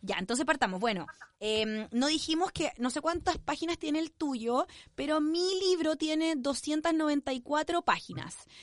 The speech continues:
Y consideren que todas estas introducciones que les dije yo ocupan en total, eh, treinta páginas.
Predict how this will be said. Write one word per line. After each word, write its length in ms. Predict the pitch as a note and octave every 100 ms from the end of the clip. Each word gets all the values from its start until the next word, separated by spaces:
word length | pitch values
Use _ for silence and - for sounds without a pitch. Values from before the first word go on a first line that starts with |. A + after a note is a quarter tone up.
| -
Y 180 | C4 C#4+
consideren 640 | D4+ D#4+ D#4 D#4 E4 E4 D#4+
que 140 | B3+
todas 180 | B3+ C4+
estas 200 | - D4+
introducciones 1040 | D4+ C#4+ C4+ B3+ - - C4+ D#4+ C4+ D4+
que 140 | D#4 B3+
les 200 | B3 A3
dije 400 | B3+ A#3+ C#4 C4+
yo 460 | B3+ D4 C#4 D4 G4+ - - -
ocupan 640 | A3+ A3+ - C#4+ D#4 E4+ E4+
en 200 | D#4+ D#4
total, 960 | - B3+ B3+ - _ D4 D#4 D#4+ D#4+ E4+ F4 F4+ F4+ - _
eh, 320 | A#3 A#3+ A#3+
treinta 420 | A#3 D#4+ E4+ E4+ D#4+
páginas. 400 | E3+ - -